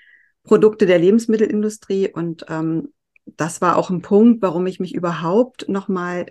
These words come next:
näher mit dem Thema Ernährung beschäftigt habe, außer sozusagen für unseren privaten Bereich. Da habe ich ja dann auch, äh, dank Schnell, einfach, gesund unheimlich viel gelernt und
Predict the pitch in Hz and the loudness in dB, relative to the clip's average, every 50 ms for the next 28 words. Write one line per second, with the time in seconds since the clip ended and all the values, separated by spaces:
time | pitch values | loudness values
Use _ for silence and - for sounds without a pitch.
0 | _ _ _ - 165 165 165 180 208 226 226 214 202 - 196 185 - - 202 190 | _ _ _ -6 -4 -2 0 0 0 2 2 0 0 -2 -6 -8 -4 -4 -2 -2
1 | 190 175 - 180 185 180 180 175 185 175 175 180 - - 180 180 - - 208 - | -2 -2 -4 -4 -4 -6 -6 -6 -6 -6 -8 -8 -6 -6 -6 -6 -6 -8 -8 -8
2 | - 196 180 175 196 - - 170 175 185 202 196 175 180 175 - - 180 160 175 | -8 -8 -6 -6 -6 -2 0 0 0 0 0 -2 -4 -6 -6 -6 -4 -4 -2 -4
3 | 170 - 170 180 170 165 160 151 - - 160 143 143 180 214 - - 294 262 247 | -4 -4 -4 -4 -4 -4 -4 -4 -4 -6 -6 -4 -4 -6 -4 -2 -2 0 0 0
4 | 254 220 214 233 247 247 - - - 170 - 214 208 - 202 180 165 170 160 - | 0 0 0 0 0 -2 -4 -8 -10 -10 -10 -10 -10 -8 -6 -4 -4 -4 -4 -4
5 | - 165 165 - - - - 175 170 170 - 156 170 170 - - 175 160 - 160 | -4 -6 -6 -6 -10 -10 -8 -8 -6 -4 -4 -6 -6 -6 -6 -6 -6 -4 -4 -6
6 | 160 - 170 165 - - 170 160 170 185 202 - - _ _ _ _ - - 196 | -8 -8 -10 -12 -8 -6 -6 -4 -4 -6 -8 -10 -16 _ _ _ _ -2 0 2
7 | 214 208 175 151 147 - - - - 175 165 170 160 160 160 165 190 220 254 247 | 2 2 2 0 0 -2 -4 -2 -2 0 0 0 0 -2 -2 -2 -2 -2 -4 -4
8 | 330 - 175 175 160 | -6 -6 -6 -8 -8